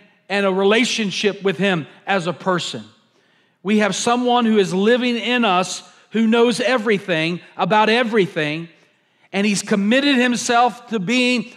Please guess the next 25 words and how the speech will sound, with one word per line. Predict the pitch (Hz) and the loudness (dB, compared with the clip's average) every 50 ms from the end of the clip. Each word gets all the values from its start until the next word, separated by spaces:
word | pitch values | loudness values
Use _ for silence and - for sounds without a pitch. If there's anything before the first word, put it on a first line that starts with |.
| - | -4
our | - 226 254 | 0 0 0
teacher. | 226 - - 247 320 302 254 - - - 123 - - - - _ _ _ _ _ _ _ _ _ _ _ _ _ _ _ _ _ _ _ _ _ _ | 0 0 -2 0 0 0 -2 -4 -4 -6 -6 -6 -10 -14 -20 _ _ _ _ _ _ _ _ _ _ _ _ _ _ _ _ _ _ _ _ _ _
Isn't | - 233 285 | -2 0 0
that | 311 302 - | 0 0 0
powerful? | - 233 233 247 262 277 - - 294 311 247 - - - | 0 2 2 4 4 2 2 0 -4 -6 -6 -8 -10 -8
Think | - 285 294 | -6 -4 -2
about | 285 247 247 226 175 | 0 2 2 2 2
that | 220 208 180 | 0 0 0
for | - 208 196 | 0 -2 0
a | 190 | 0
moment. | 185 196 190 175 156 131 - - - - _ _ _ | 2 2 2 0 0 -4 -10 -14 -20 -20 _ _ _
Inside | - 247 311 330 262 - - - - 370 - | -2 0 0 0 0 2 2 2 2 2 2
of | 254 226 190 | 2 0 0
you | 214 247 262 233 190 170 170 190 185 - - - _ _ _ _ _ | 0 0 2 2 2 2 2 0 -2 -8 -18 -20 _ _ _ _ _
lives | 180 196 233 262 269 262 254 208 170 | -2 0 2 2 2 2 0 -2 -2
the | 220 220 | -2 0
Holy | 202 226 240 240 247 254 240 | 2 2 2 2 0 0 -2
Spirit | - - - - 233 277 262 226 185 175 185 - - - - _ _ _ _ _ _ _ _ _ _ - | -2 -4 -6 -2 0 2 2 4 2 2 0 -4 -8 -16 -20 _ _ _ _ _ _ _ _ _ _ -2
who | 247 262 247 | 0 2 2
has, | 240 233 220 - - - - - - | 2 2 0 -2 -6 -12 -14 -10 -6
who | 202 240 233 | -4 -2 0
knows | 226 233 262 269 285 285 - 294 285 - | 2 2 4 4 4 2 0 -4 -4 -2
everything | 247 285 311 302 277 285 320 311 285 - - 285 294 294 294 294 285 277 269 - - - | 0 0 0 0 0 0 0 0 0 0 0 2 2 2 2 0 -2 -4 -8 -12 -8 -4
about | 214 220 180 247 262 269 254 | -4 -2 0 2 2 2 2
everything, | 254 254 269 285 254 196 208 185 170 - 180 165 151 147 156 180 196 | 2 0 0 -2 0 0 -2 -2 -2 -2 -4 -4 -2 -4 -6 -10 -14